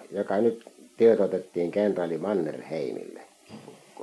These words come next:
Kaikkien kahdenkymmenenneljännen armeijakunnan osastojen on toimittava yhdessä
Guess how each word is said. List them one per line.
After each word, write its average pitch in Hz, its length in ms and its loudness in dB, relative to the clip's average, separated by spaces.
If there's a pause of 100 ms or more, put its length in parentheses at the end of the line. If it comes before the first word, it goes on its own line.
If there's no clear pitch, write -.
Kaikkien 123 680 4
kahdenkymmenenneljännen 123 1800 8
armeijakunnan 117 680 8 (120)
osastojen 104 760 6 (100)
on 113 180 4
toimittava 113 540 6
yhdessä 120 680 2